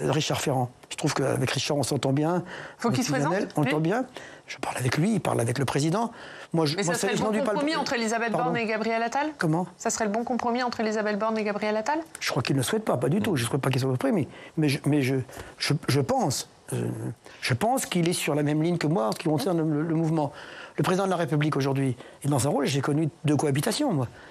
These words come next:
Speaker 1: J'ai connu la cohabitation Mitterrand et celle de Chirac. Elles sont totalement différentes aujourd'hui parce que le paysage est, est aujourd'hui, euh, euh, est tout à fait nouveau. Il, il, ils sont, donc, je crois que le président d'aujourd'hui a bien compris son rôle.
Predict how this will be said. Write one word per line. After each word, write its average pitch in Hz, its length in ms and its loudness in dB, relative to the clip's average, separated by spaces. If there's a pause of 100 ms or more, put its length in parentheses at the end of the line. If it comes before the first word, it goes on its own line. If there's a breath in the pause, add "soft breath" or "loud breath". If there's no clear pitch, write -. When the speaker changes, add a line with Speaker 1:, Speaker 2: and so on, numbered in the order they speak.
(120)
Speaker 1:
J'ai - 80 -12
connu 139 180 2
la 127 80 2
cohabitation 123 460 0
Mitterrand 143 320 2
et 233 40 2
celle 165 160 0
de 139 60 2
Chirac. 123 380 0
Elles 143 60 0
sont 156 120 2
totalement 147 340 2
différentes 143 420 2
aujourd'hui 135 420 2 (320 loud breath)
parce - 140 -2
que - 80 2
le 127 80 4
paysage 160 640 2 (200)
est, 160 160 2 (220)
est 147 100 4
aujourd'hui, 147 520 2
euh, 143 100 2 (380 loud breath)
euh, 139 260 2
est 135 80 -2
tout - 140 -2
à 156 60 2
fait 143 120 2
nouveau. 127 300 2
Il, 139 80 2
il, 139 220 0 (360 loud breath)
ils 131 80 0
sont, - 200 0 (200)
donc, 160 340 2 (440 loud breath)
je - 40 -8
crois 180 120 2
que 156 40 4
le 160 60 2
président 151 360 2
d'aujourd'hui 139 200 2
a 120 60 2
bien 131 100 2
compris 139 300 2
son 147 160 0
rôle. 226 300 2